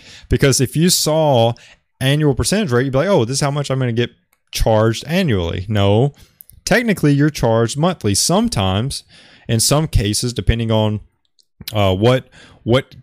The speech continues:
kind of, of, uh, what, what the lender agreement is, uh, for whatever it is you're borrowing,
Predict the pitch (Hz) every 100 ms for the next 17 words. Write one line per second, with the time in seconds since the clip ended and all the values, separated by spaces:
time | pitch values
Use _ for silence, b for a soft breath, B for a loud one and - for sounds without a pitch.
0 | _ - 113 120 127 120 107 98 - 101
1 | 95 - - 82 92 80 120 - 120 117
2 | 101 92 107 127 117 104 120 139 107 107
3 | 117 117 104 90 117 107 104 107 95 -
4 | 101 101 107 104 104 98 90 98 110 107
5 | 92 98